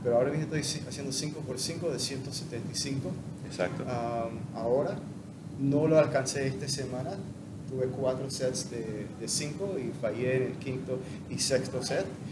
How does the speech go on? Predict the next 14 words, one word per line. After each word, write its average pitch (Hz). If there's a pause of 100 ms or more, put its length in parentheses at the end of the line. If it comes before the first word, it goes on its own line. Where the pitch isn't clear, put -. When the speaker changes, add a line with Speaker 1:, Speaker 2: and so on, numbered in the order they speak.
(400)
Speaker 1:
Y 120 (440)
en 127
el 117 (100)
back 156
squat, 170 (720)
ahora 135
mismo, 156 (500)
el 117
lunes, 160
lo 117
hice 131
que - (920)
dos 143
sesenta, 160